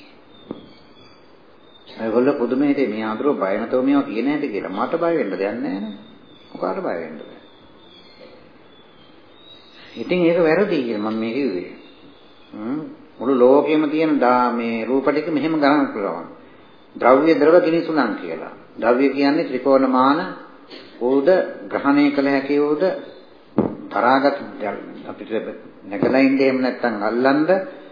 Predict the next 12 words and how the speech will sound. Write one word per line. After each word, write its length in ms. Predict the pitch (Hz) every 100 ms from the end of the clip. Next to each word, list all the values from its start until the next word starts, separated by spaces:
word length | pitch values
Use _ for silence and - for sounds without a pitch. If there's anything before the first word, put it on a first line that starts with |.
| -
පුළුවන් 360 | - 135 143 143
වූද 140 | 160 160
මේ 180 | 156 156
තියෙන 280 | 170 170
මේ 120 | 165 139
ඔක්කොම 640 | - - 165 175 180 175
යන්නේ 280 | 160 165 170
ද්‍රව්‍ය 300 | 120 95 85
වලට. 300 | 82 82 90 - - - -
මේ, 200 | - 117
මේ, 200 | 127 117
මේ, 240 | 104 107